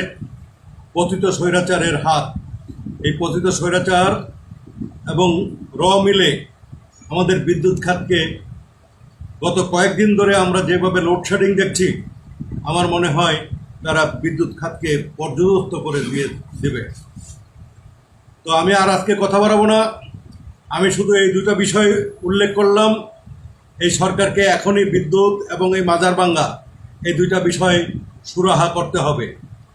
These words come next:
আর যদি এই সরকারের কোনো প্রজেক্ট হয় মাজার ভাঙ্গা প্রজেক্ট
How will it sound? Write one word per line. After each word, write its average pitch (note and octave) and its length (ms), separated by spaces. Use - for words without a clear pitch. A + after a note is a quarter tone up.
আর D#3+ 180
যদি F3+ 240
এই F3 80
সরকারের G3+ 480
কোনো A3 140
প্রজেক্ট G3+ 380
হয় G3 180
মাজার F#3 320
ভাঙ্গা F3+ 200
প্রজেক্ট F#3 360